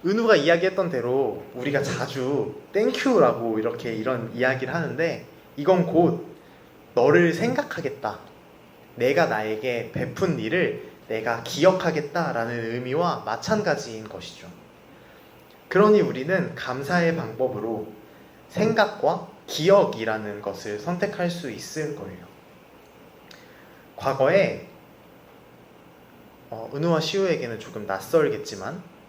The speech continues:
이 하이데거라는 철학자가 있었어요. 독일의 철학자인데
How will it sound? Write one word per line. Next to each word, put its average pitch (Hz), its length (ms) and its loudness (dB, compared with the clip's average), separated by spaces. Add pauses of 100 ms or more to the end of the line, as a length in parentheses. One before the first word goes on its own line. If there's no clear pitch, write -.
(500)
이 - 200 -20
하이데거라는 123 960 0
철학자가 208 500 -2
있었어요. - 400 -16 (540)
독일의 117 340 -2
철학자인데 143 800 -6